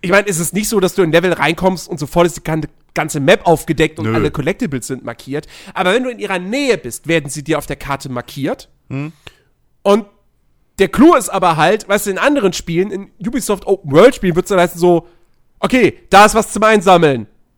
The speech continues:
Speaker 1: Dann reite ich dahin, ja, und dann ist es halt da und ich nehm's. Bei Doom musst du ja immer noch gucken, „Wie komme ich denn jetzt dahin?“ Weil das ist ja
Speaker 2: Hm.
Speaker 1: immer an irgendwelchen Orten, wo du überlegen musst, „Okay, warte mal, wo kann ich denn, ah, warte mal, wenn ich da, ich kann da durch ein Fenster gucken,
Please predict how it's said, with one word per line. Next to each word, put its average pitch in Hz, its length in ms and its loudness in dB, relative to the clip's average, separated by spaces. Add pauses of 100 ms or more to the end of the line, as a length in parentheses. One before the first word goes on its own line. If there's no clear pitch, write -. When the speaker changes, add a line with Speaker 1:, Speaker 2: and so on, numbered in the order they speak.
(140)
Speaker 1:
Dann 147 100 -6
reite 180 200 2
ich 175 60 -6
dahin, 202 440 2
ja, 165 140 0
und 165 60 2
dann 165 140 -2
ist 160 140 -10
es 151 140 -10
halt 127 200 -6
da 123 120 -6
und 123 80 -10
ich 123 120 -16
nehm's. 135 300 -8 (560)
Bei 156 100 -2
Doom 247 160 0
musst 269 140 -2
du 202 40 -2
ja 190 60 0
immer 240 120 -2
noch 202 140 -2
gucken, 202 340 -6 (200)
„Wie 151 100 -6
komme 202 220 -4
ich 143 60 -6
denn 160 100 -8
jetzt 139 220 -8
dahin?“ 156 380 -6
Weil 180 120 0
das 180 140 -2
ist - 100 -4
ja 208 80 0
Speaker 2:
Hm. 208 60 0
Speaker 1:
immer 294 120 2
an 240 80 0
irgendwelchen 220 420 -6
Orten, 226 520 0 (220)
wo 190 100 2
du 208 120 2
überlegen 220 360 -4
musst, 214 260 -8
„Okay, 165 240 -6
warte 180 220 -6
mal, 127 260 -8 (220)
wo 127 100 -16
kann 165 180 -10
ich 220 140 -12
denn, 185 140 -6 (160)
ah, 180 200 -10
warte 202 120 -6
mal, 165 80 -6
wenn - 60 -8
ich 139 100 -12
da, 175 160 -4
ich - 160 -20
kann 208 160 -6
da 196 80 0
durch 160 180 -6
ein 135 80 -6
Fenster 233 400 -6
gucken, - 360 -8